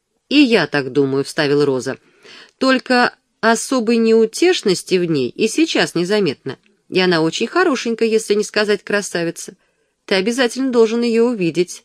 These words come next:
Гилберт. Уж, конечно, ты найдешь ее красоту идеальной, хотя вряд ли решишься утверждать, что между ней и Элизой Милуорт есть какое-то сходство». Что же, я без труда могу вообразить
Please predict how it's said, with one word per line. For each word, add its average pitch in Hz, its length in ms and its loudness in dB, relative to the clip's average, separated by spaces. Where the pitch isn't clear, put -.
Гилберт. 160 640 -2
Уж, 196 140 -6
конечно, 214 420 0
ты 294 100 0
найдешь 208 400 0
ее 165 120 -2
красоту 165 500 -2
идеальной, 160 560 0
хотя 127 380 -6
вряд 156 340 -2
ли 147 240 0
решишься 151 540 -2
утверждать, 147 480 0
что - 200 -2
между 143 320 0
ней 156 360 2
и 135 340 -4
Элизой 135 440 -2
Милуорт 147 640 0
есть 160 360 -2
какое-то 175 420 -2
сходство». - 760 -12
Что 330 320 2
же, 294 120 2
я 285 180 2
без 285 180 0
труда 233 340 2
могу 220 260 4
вообразить 208 720 2